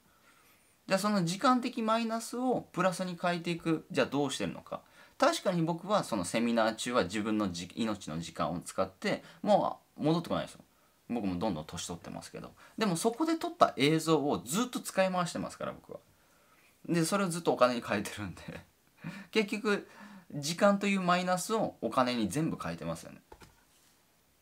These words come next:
今回のセミナー映像っていうのは、もう多分三年前ぐらいなんですよ。二、三年前ぐらいにやったやつです。で、しかももうだいぶ販売してます。な-、セミナー映像、多分ね、二百人ぐらいは売ってると思いますね、あのセミナー映像。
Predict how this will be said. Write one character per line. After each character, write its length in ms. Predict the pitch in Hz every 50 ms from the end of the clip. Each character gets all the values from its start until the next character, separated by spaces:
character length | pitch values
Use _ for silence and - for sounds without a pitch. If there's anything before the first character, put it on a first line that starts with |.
| _ _ - -
今 180 | - 247 262 247
回 240 | - 170 123 98 95
の 200 | 107 113 107 90
セ 120 | - 127
ミ 140 | 120 120 123
ナ 160 | 127 123 120
ー 60 | 120 123
映 120 | 120 107
像 140 | 87 92 82
っ 60 | 73
て 140 | - - -
い 40 | 80
う 60 | 65
の 80 | 71 120
は、 240 | 139 127 85 78 - - _ _ _ _ - - - - - -
も 140 | 110 113 113
う 40 | -
多 140 | 147 147
分 100 | 120 95
三 320 | - - 160 226 294 370 403
年 200 | 392 392 392 392
前 160 | 381 370 359
ぐ 60 | 285 220
ら 80 | 151
い 20 | 98
な 60 | 76
ん 20 |
で 60 | -
す 20 | -
よ。 100 | - - _ _ _
二、 100 | 123 131
三 220 | 147 202 214 226 226
年 180 | 233 233 220
前 160 | 220 226 226 220
ぐ 60 | 214
ら 60 | -
い 40 | 185
に 80 | 160
や 80 | 175 170
っ 80 | - -
た 80 | 180
や 60 | 170
つ 80 | - -
で 100 | - -
す。 160 | - - - _ _ _ _ -
で、 80 | - -
し 100 | - -
か 160 | - 247 254
も 140 | 165 123 98
も 220 | 101 104 95 85
う 60 | - - - -
だ 220 | - 101 117 156 190
い 60 | 240
ぶ 80 | 233 233
販 240 | 208 226 226 214
売 140 | 202 202 196
し 40 | 165
て 80 | 175 165
ま 120 | 147 139
す。 200 | - - - - _ _ _ _ - - _ _ _ _ - - - - _ _ _ _ _ -
な-、 240 | 147 160 135 - - - - - - -
セ 180 | - - 180
ミ 100 | 196 208
ナ 200 | 208 208 208 202
ー 120 | 196 208 202
映 40 |
像、 160 | 170 101 180 82 76 - - - - 156
多 120 | - 202 202
分 160 | 202 139 107
ね、 180 | 101 92 - - - - - - - - - - - - - _ _ -
二 200 | - 170 196 233
百 300 | 349 392 403 - 427 427
人 220 | 440 440 427 427
ぐ 60 | 427
ら 120 | 403 - -
い 40 |
は 100 | 107 92
売 100 | 98 101
っ 20 | -
て 160 | - - -
る 80 | - -
と 80 | 98
思 140 | 87 85 85
い 40 | 87
ま 140 | 90 87 87
す 100 | - 80
ね、 60 | 69
あ 100 | 69 85
の 100 | 87 85
セ 140 | - 92 92
ミ 100 | 90 90
ナ 140 | 87 85
ー 140 | 82 87 85
映 40 | 80
像。 220 | - - - -